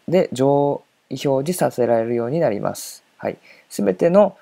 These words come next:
文字がエスイーオーに関係しています。まずは、えー、キーワードを三つ、一から三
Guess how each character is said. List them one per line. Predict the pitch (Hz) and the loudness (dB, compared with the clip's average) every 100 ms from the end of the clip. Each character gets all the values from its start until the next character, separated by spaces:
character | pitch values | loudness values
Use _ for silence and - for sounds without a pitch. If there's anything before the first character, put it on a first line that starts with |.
| _ - | _ -8
文 | 139 | -6
字 | 131 | 0
が | 160 175 | 2 2
エ | |
ス | 147 131 | 0 -2
イ | 113 | -2
ー | 107 | -2
オ | 107 | -2
ー | |
に | 175 | -4
関 | 143 117 | -4 -4
係 | 104 101 | -4 -6
し | - | -6
て | 98 | -8
い | 98 | -6
ま | 95 | -8
す。 | - - _ - - - - - | -12 -20 _ -14 -12 -12 -16 -6
ま | 160 185 | 0 4
ず | 170 | 8
は、 | 180 160 - - | 6 6 -4 -8
え | - | -8
ー、 | |
キ | - 147 143 | -4 -2 2
ー | |
ワ | 143 123 | 2 2
ー | |
ド | 120 | 4
を | 147 - - | 4 4 0
三 | - 117 - - | -12 -10 -10 -12
つ、 | - 117 - | -6 -6 -8
一 | - - | -12 -8
か | - 113 | -2 -2
ら | |
三 | 110 110 | -2 -6